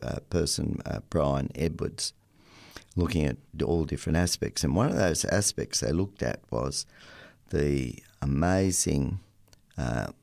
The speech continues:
design in the ear, the incredible design in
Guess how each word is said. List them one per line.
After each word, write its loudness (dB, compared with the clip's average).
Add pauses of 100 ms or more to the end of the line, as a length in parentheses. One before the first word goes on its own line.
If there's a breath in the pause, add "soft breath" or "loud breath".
(340)
design 4
in 2
the 2
ear, -6
the 0
incredible 0 (120)
design 0 (640 soft breath)
in 2